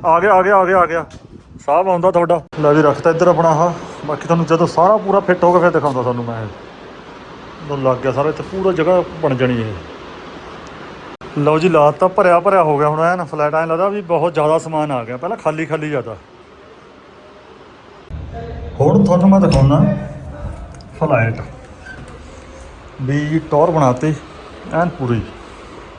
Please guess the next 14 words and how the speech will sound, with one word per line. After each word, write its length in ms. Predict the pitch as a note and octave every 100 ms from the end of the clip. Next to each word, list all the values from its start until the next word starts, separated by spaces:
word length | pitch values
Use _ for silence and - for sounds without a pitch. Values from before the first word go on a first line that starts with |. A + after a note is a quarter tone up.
| - - - - - - - - - - - - - D#3
ਜਿਵੇਂ 180 | C3+
ਦੂਰ 200 | B2 B2+
ਤੋਂ 140 | D3 D3+
ਦਿਖਾਵਾਂ, 260 | D3 D3 -
ਆਹ 180 | C3 D3+
ਲਾਇਆ 260 | D3+ C#3+
ਆਪਾਂ 200 | C#3+ D3
ਨੇ। 160 | D3+ D3+ C3 - - - - - - - - - - - - - - - - - -
ਤੇ 420 | B2 A#2 A#2+ A#2+ G2 - -
ਟਾਈਮ 220 | B2 B2+
ਤਾਂ 140 | C3
ਲੱਗਿਆ 320 | C#3+ A#2+ B2 C#3+
ਬਹੁਤ 260 | C3 D3
ਜ਼ਿਆਦਾ, 320 | C3+ A#2+ A2